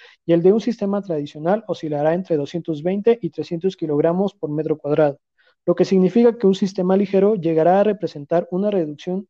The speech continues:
en peso de hasta ocho veces respecto a un sistema tradicional. Si se toman estas condiciones durante el diseño de la estructura principal de una edificación, se podrá llegar a tener una reducción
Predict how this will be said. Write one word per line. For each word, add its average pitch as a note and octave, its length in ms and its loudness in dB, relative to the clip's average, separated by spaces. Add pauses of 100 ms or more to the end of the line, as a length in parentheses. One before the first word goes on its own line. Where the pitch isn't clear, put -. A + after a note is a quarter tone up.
(100)
en D3+ 140 -12
peso F#3+ 300 0
de E3 120 0
hasta D3+ 280 -2
ocho E3 280 0
veces A3 380 2 (280)
respecto D#3+ 360 -2
a E3 40 4
un E3+ 60 0
sistema D#3+ 420 -6
tradicional. F#3+ 540 0 (480)
Si F#3+ 60 -2
se G3+ 140 2
toman A#3+ 320 4
estas A3+ 260 2
condiciones E3 600 -4
durante D3+ 320 -6
el C#3+ 80 -8
diseño F3 340 -4
de F#3 80 2
la E3+ 80 0
estructura E3+ 440 -2
principal F#3 460 0
de E3 60 0
una D#3+ 180 -2
edificación, G3+ 600 -2
se F#3+ 160 0
podrá F#3 300 4
llegar F#3+ 260 6
a F#3+ 80 4
tener D#3+ 280 -4
una F3+ 280 -2
reducción F3+ 480 -2